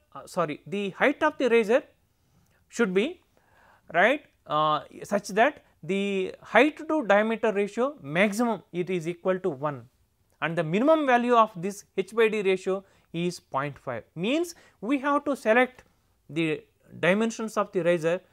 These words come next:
such that the H by D ratio is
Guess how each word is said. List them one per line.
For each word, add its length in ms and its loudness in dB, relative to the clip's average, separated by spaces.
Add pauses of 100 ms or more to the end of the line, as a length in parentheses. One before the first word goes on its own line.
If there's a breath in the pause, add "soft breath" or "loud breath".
such 320 -6
that 340 -2
the 220 -8 (360 soft breath)
H 220 -2
by 140 2
D 140 0
ratio 480 -2 (320)
is 400 -2